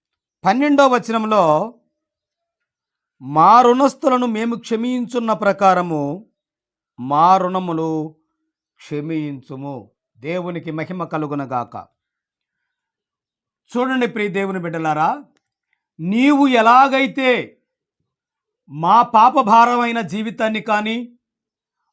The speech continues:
మా పాప పంకిలమైన జీవితాన్ని కానీ, మా పాప హేయమైన జీవితాన్ని కానీ, నిన్ను దూషిస్తున్నా, నిన్ను ఎరగకున్నా, నిన్ను హేళన చేస్తున్నా,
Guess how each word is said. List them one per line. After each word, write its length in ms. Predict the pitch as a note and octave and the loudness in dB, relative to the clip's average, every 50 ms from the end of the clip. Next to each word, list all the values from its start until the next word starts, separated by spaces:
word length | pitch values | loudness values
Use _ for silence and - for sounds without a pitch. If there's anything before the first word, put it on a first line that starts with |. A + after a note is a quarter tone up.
| - | -14
మా 220 | D3 D#3 F3+ G3 G#3+ | -4 0 4 4 4
పాప 400 | G#3+ - - G3+ A3 B3+ A#3+ C#4 | 4 2 4 4 4 4 4 2
పంకిలమైన 720 | - - B3 B3 C4 B3 B3+ C4+ C4+ B3+ B3+ B3+ A#3+ A3+ | 0 0 0 -2 -2 -2 0 0 0 2 0 0 -2 -2
జీవితాన్ని 640 | F3+ C#3+ F#3 A3 A3 B3 - - A#3 A3+ A3+ G#3+ | -6 -6 -6 -6 -6 -6 -6 -6 -6 -6 -6 -6
కానీ, 540 | - A3+ A3 G#3+ G#3+ A3 A#3 B3 B3+ A#3+ _ _ _ _ _ _ _ _ _ _ _ _ _ _ _ _ _ _ _ _ _ - | -2 -2 -2 0 0 -2 -4 -6 -8 -10 _ _ _ _ _ _ _ _ _ _ _ _ _ _ _ _ _ _ _ _ _ -10
మా 280 | D#3 E3+ F#3 G3+ G#3+ | -4 0 2 4 4
పాప 420 | A3 A3 - G3+ G#3 B3+ C4+ - C#4+ | 4 2 2 4 4 4 4 4 4
హేయమైన 640 | A#3+ F#3+ D#3 F#3 G#3+ A#3 C#4+ C#4+ C#4 D4 D#4 D4+ D4+ | 4 4 2 0 0 2 2 2 4 4 2 4 2
జీవితాన్ని 640 | C#4 F#3+ B3 C4 B3+ C4 A3 - B3+ B3 A#3+ A#3 G3+ | 2 0 0 -2 -2 -2 -4 -4 -4 -4 -4 -4 -4
కానీ, 580 | A#3 A3+ A3+ A3+ A3+ G#3 F#3 F3 G3+ C4 B3+ _ _ _ _ _ _ _ _ _ _ _ _ _ _ _ _ _ _ _ _ _ _ - | -4 -4 -4 -4 -4 -6 -6 -6 -8 -10 -14 _ _ _ _ _ _ _ _ _ _ _ _ _ _ _ _ _ _ _ _ _ _ -8
నిన్ను 260 | F#3+ A3 B3 B3 C4 F#3+ D#3 | -4 -2 0 0 -2 -2 -4
దూషిస్తున్నా, 800 | G3+ B3 C4+ A3 - D4 A#3+ - - B3 A3 A3 A3 A#3 B3+ | -2 -2 -2 0 -2 -2 -4 -4 -6 -6 -4 0 0 0 0
నిన్ను 200 | B3 A#3 A3+ G#3+ | 0 -2 -4 -6
ఎరగకున్నా, 840 | G3+ F3+ F#3 G3 A#3+ A#3+ C4 B3+ B3+ C4+ A#3 A3 G#3+ G#3+ G#3+ A3+ B3 | -4 -2 -2 -2 -2 -2 -4 -4 -4 -4 -4 -2 0 0 2 2 2
నిన్ను 460 | B3 A3+ A3 A3 A3 G#3 F#3+ F3 D#3+ - _ _ _ _ _ _ - | 0 -2 -4 -6 -6 -6 -6 -8 -10 -12 _ _ _ _ _ _ -6
హేళన 320 | D3+ G#3 B3+ D4 D4 D4+ D4+ | -2 0 0 2 2 2 0
చేస్తున్నా, 760 | A3 C#4 C#4 B3 B3 C4+ B3+ A#3+ A3+ G3+ F3+ D#3+ D#3+ - | 0 0 -2 -2 -2 -4 -4 -2 0 0 0 0 -2 -4